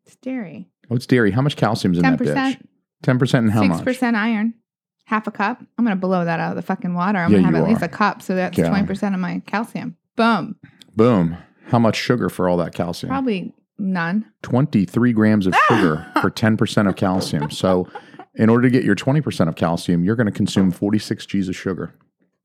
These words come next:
Speaker 2: Forty-six
Speaker 1: Holy shit. That's
Speaker 2: G's of
Speaker 1: like
Speaker 2: sugar.
Speaker 1: ten teaspoons. No, that's eleven teaspoons, eleven and a half teaspoons of sugar.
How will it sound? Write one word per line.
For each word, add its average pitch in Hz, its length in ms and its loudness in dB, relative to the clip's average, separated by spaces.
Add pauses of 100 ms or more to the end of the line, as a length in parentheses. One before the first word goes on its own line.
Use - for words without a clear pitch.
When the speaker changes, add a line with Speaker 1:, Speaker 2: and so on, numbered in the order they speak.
(300)
Speaker 2:
Forty-six 156 800 0
Speaker 1:
Holy 208 160 0
shit. 240 400 -4 (540)
That's 104 140 0
Speaker 2:
G's 202 160 4
of 226 80 4
Speaker 1:
like 196 60 0
Speaker 2:
sugar. 90 200 4
Speaker 1:
ten 220 220 0
teaspoons. 220 720 -4 (280)
No, 226 140 -2
that's 214 380 -2 (720)
eleven 214 520 2
teaspoons, 208 800 -2 (360)
eleven 208 380 2
and 214 140 2
a 202 40 -2
half 190 320 -2
teaspoons 185 440 -6
of - 80 -10
sugar. 165 360 -8